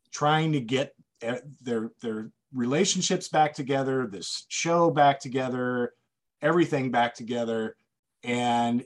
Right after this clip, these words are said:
it's sort of a, a, a, a very realistic kind of, um, uh, This Is Spinal Tap.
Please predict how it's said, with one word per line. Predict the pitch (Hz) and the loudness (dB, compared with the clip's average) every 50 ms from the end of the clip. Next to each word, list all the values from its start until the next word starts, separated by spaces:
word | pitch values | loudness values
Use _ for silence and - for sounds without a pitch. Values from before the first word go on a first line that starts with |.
| - - | -6 -6
it's | 135 131 123 - - - - - - - | -6 -6 -4 -4 -2 -2 -4 -4 -6 -8
sort | - - - 165 156 156 | -10 -6 -2 0 2 2
of | 156 135 | 4 2
a, | 135 | 2
a, | 127 117 117 - 131 113 110 110 - _ _ _ _ _ _ _ _ _ _ _ _ _ _ _ _ _ _ - | 0 0 -2 -4 -4 -6 -6 -6 -10 _ _ _ _ _ _ _ _ _ _ _ _ _ _ _ _ _ _ -2
a, | 117 117 113 - | -2 -2 -2 -4
a | - 113 | -6 -2
very | 107 160 220 240 220 190 160 123 123 | 2 6 6 8 8 8 6 4 4
realistic | 147 151 151 147 135 131 139 135 - - 147 135 123 - _ _ _ _ - | 2 4 4 2 2 0 -2 -2 -4 -4 -4 -6 -6 -8 _ _ _ _ -10
kind | 147 135 131 123 123 | -6 -6 -4 -2 -2
of, | 117 113 110 - - | -4 -4 -6 -8 -8
um, | 117 110 110 107 107 104 101 87 _ _ _ _ _ _ _ _ _ _ _ - - _ _ _ _ _ _ _ _ _ _ _ _ _ _ _ _ - | -6 -6 -6 -8 -10 -12 -16 -18 _ _ _ _ _ _ _ _ _ _ _ -20 -20 _ _ _ _ _ _ _ _ _ _ _ _ _ _ _ _ -14
uh, | 120 113 107 104 101 101 107 - - - - _ _ _ - | -12 -12 -12 -12 -14 -16 -18 -20 -20 -20 -20 _ _ _ -8
This | 151 151 151 147 - | -4 -2 -2 0 -2
Is | 139 123 | -2 -4
Spinal | - - - 131 131 127 120 120 | -4 -2 0 0 0 0 -2 -4
Tap. | - - 107 101 95 - | -4 -6 -8 -8 -10 -12